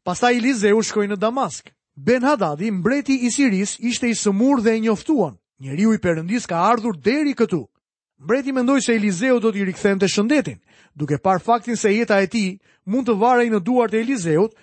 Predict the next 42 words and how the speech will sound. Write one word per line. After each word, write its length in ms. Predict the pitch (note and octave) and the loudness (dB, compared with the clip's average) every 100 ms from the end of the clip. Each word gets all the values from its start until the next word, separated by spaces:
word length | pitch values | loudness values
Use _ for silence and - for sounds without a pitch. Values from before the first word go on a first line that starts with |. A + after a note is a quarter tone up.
| _ _ | _ _
pa 160 | F3+ | 0
dyshim 380 | D#3 D3 - C#4 | 2 -2 -2 -2
që 160 | A#3+ G3+ | 2 2
nuk 180 | G#3+ C4 | 2 0
do 120 | C4 | -2
t'i 100 | C#4 | -2
prekte 520 | - A3+ F3 - A#3+ - _ _ | -2 -2 0 0 -2 -4 _ _
as 340 | G3+ C4 - | 0 0 0
edhe 180 | B3 A#3+ | -2 -2
një 200 | A3 F#3+ | -2 -6
fije 380 | - C#4 C4+ B3 | -6 -4 -4 -4
floku. 420 | G#3+ G#3 - G#2 _ _ _ _ _ - | 0 -2 -2 -18 _ _ _ _ _ -12
Lexojmë 400 | F3 F#3+ D4 D4 | -4 -2 0 0
poshtë 320 | A3+ B3 G3 | 2 2 0
vargun 420 | F#3+ A3+ G#3 A3 | 0 0 0 -2
e 60 | G3 | -2
tetë. 300 | - A#2 _ _ _ _ _ _ _ | -4 -10 _ _ _ _ _ _ _
Atëherë 360 | - E3 G#3+ B3 | -18 -2 2 2
mbreti 500 | A3 C4 D4 C#4+ C#4 | 2 0 0 -4 -4
i 40 | A#3+ | -6
tha 280 | - G#3+ G#3+ | 0 0 2
Hazaelit: 680 | G3 F3 G3 G3+ C#3 G2+ _ _ _ _ | 0 0 0 0 -4 -14 _ _ _ _
"Merr 240 | B2 D#3+ F3+ | -6 -4 -2
me 120 | F#3 | -2
vete 240 | F#3+ G3 | -2 -2
një 160 | G3 F3+ | -4 -2
dhuratë 400 | E3+ F3 G#3 _ _ _ _ | 0 0 0 _ _ _ _
dhe 140 | C3+ C#3 | -14 -12
shko 220 | - A3+ | 0 0
të 120 | A#3+ | 0
takosh 420 | B3+ A3+ C#4+ C4+ | -2 0 0 0
njeriun 340 | A#3+ A#3+ B3 A3+ | 2 2 2 0
e 60 | |
Perëndis, 540 | G#3 G#3 F#3 C#3 F2+ - _ _ _ | 0 0 -2 -8 -12 -20 _ _ _
dhe 160 | - E3 | -6 -6
këshillohu 640 | - G3+ E3+ E3+ B3+ A#3+ | -2 -4 -4 0 2 2
nëpërmjet 480 | A#3 A3 G#3 G3+ F#3+ | 0 -2 -2 0 -2
tij 180 | - C#4 | -2 -4
me 120 | C#4 | -2
Zotin, 400 | A3+ F3 D#3 G3 | 0 0 0 -4
duke 220 | F#3 G#3 | -4 -2
thënë: 280 | G#3+ C#4+ F#3 | 0 0 -2